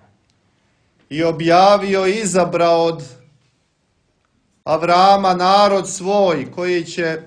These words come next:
ga objavljivati i pronositi volju njegovu i zakon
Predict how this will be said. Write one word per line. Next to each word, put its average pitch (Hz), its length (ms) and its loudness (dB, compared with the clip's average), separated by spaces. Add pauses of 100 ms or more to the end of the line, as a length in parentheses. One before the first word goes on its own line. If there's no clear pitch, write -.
(1000)
ga 151 220 -2
objavljivati 175 1080 0
i 165 100 -8
pronositi 170 1080 -6 (1040)
volju 175 480 2
njegovu 165 640 -2
i 143 100 -6
zakon 165 800 0